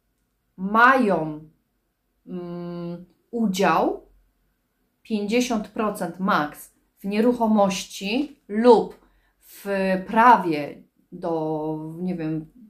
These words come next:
przy dziedziczeniu, przy spadku,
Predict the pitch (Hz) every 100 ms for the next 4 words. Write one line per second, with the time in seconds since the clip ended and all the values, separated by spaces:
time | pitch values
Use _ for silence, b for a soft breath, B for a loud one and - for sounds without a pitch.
0 | _ 185 208 - 196 180 165 160 - 208
1 | 294 254 220 202 190 185 - 180 165 156
2 | 151 - 196 233 254 - - 226 202